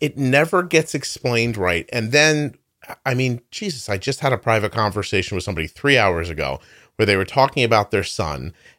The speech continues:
and how the direction that he gets is not commiserate to what he needs.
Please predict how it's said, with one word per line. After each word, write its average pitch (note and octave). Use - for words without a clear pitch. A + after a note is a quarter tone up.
and A2
how A#2
the A2+
direction G#2+
that G#2+
he A2
gets F2+
is G#2+
not G2+
commiserate A2
to -
what F#2
he D#2+
needs. D2+